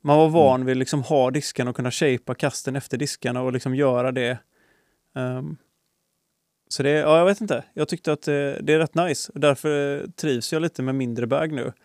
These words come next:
Speaker 1: och försöker komma tillbaka till det. Att jag vill, jag vill banta ner antalet molds. Jag vill liksom veta att de diskarna jag har, de gör det här. Typ.
Speaker 2: Mm. Ja, men det är ju det, alltså,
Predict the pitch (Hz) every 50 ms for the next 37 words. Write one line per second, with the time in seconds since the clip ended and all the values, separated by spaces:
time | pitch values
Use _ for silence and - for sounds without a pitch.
0 | _ _ _ - 135 - - 139 127 - _ - 139 139 131 147 131 143 131 120
1 | 117 - - 160 - - 160 123 117 - 131 123 127 127 131 - _ _ _ _
2 | _ - 160 180 185 180 190 180 170 - 180 165 147 127 123 131 131 127 123 -
3 | 120 120 120 - 127 131 131 131 135 131 131 - - 143 139 139 139 131 - -
4 | 135 135 131 139 135 127 117 _ _ 131 127 123 - - _ _ _ _ _ _
5 | - 147 143 139 139 135 - _ 135 131 127 127 127 131 127 123 127 131 131 123
6 | 120 117 127 123 151 143 131 - 123 - _ _ _ _ _ _ _ _ _ _
7 | _ _ _ _ _ - 139 117 - _ - _ _ _ _ _ _ - 123 117
8 | 101 92 85 76 _ _ _ _ _ _ _ _ _ _ _ _ _ _ _ _
9 | _ 120 135 147 143 143 156 156 156 160 160 156 165 156 147 127 - - - 131
10 | - 143 120